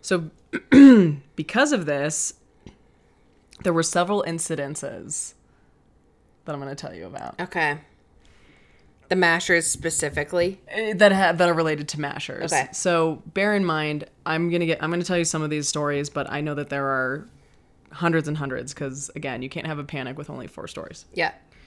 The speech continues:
Speaker 1: So in eighteen ninety-eight in Chicago, Sadie Williams was one of five passengers on a streetcar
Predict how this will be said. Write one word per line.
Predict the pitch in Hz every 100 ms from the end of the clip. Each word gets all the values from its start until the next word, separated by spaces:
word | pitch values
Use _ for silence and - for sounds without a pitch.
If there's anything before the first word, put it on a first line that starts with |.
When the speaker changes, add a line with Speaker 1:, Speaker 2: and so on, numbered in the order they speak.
| - - - - - _
Speaker 1:
So | - 190
in | 180 - - -
eighteen | 185 202 - 277 254
ninety-eight | 190 180 170 151 139 139 123 - _ -
in | 156
Chicago, | 170 185 165 139 131 123 135
Sadie | 139 156 165 180
Williams | 160 151 143 151
was | 139
one | 143 143
of | 143
five | - 143 147
passengers | 156 139 - 147 135
on | 123
a |
streetcar | - - 147 - - - 139 143